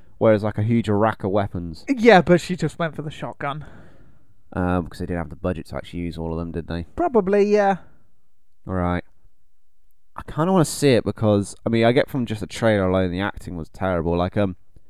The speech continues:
Speaker 1: there's that scene where I think it's a guy, Doug, you said, put some keys down on de-, on the desk and he wants, he's like, "I want to know what's going on," or something. Do you know which part that is from the trailer?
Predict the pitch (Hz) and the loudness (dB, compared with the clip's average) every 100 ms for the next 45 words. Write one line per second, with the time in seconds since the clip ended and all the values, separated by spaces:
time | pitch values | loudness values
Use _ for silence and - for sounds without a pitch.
0 | - 123 101 131 120 110 101 95 104 92 | -2 0 0 0 2 4 4 2 -2 -4
1 | 90 90 - 107 92 - 87 - 80 - | 0 -2 0 -2 -2 -4 -8 -8 -8 -10
2 | - - - - 123 - 139 127 135 127 | -18 -12 -8 -4 -4 0 0 0 0 -2
3 | 120 - - 117 120 131 143 - 117 107 | -4 -6 -6 -4 -2 0 0 -2 -8 -6
4 | 110 - 107 90 98 98 104 85 - 113 | -6 -6 -6 0 0 0 -2 -4 0 0
5 | 110 113 113 123 117 123 131 - - - | 2 0 -2 -4 -6 -8 -8 -12 -20 -20
6 | - - - - - - - - - - | -20 -20 -20 -20 -20 -20 -20 -20 -20 -20
7 | - - - - - 113 127 127 - 127 | -20 -20 -20 -20 -10 -2 0 0 -2 -6
8 | 131 139 143 - 151 147 156 147 143 147 | -2 0 0 -2 -8 -8 -4 -2 -2 -2